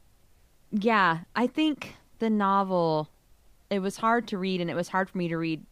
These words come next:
uh, about Claudia and just her, uh, the issues that she had, I think, was the hardest for me to read. Um, just because she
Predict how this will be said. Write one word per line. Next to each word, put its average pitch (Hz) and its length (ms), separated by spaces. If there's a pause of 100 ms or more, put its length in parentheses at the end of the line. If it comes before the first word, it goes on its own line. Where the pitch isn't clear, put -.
uh, 95 260 (380)
about 160 380
Claudia 147 640 (640)
and 160 180
just 156 280
her, 147 500 (340)
uh, 139 240 (260)
the 170 180
issues 170 320
that 135 140
she 139 200
had, 127 340 (220)
I 151 100
think, 143 400
was 160 260
the 151 120
hardest 147 360
for 147 100
me 135 160
to 135 140
read. 123 340 (580)
Um, 131 480 (1500)
just 156 240
because 143 300
she 135 420